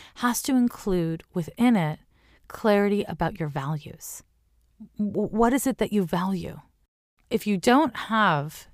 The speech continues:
in your thinking clarity about what you value in your life, in yourself, in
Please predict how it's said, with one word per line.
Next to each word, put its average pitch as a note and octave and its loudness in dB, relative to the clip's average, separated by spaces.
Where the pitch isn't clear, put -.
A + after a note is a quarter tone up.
in G#3+ 6
your F#3+ 2
thinking E3 -2
clarity A3 4
about F3+ -2
what F#3+ 0
you G3+ -2
value F3+ 0
in D#3 -2
your D3+ -2
life, F#3+ 2
in D#3 -6
yourself, G3 0
in D3 0